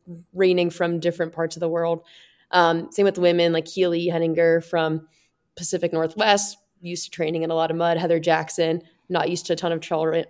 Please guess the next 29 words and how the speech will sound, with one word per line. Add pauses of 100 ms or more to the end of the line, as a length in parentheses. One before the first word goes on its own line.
(140)
uh,
trail
running
at
that
time,
but
training
in (240)
Bend
and
then
Arizona. (280)
Um,
I
think (160)
historically
we
might
think
of
Black
Canyon (260)
as
a
course
that
favors (120)
locals,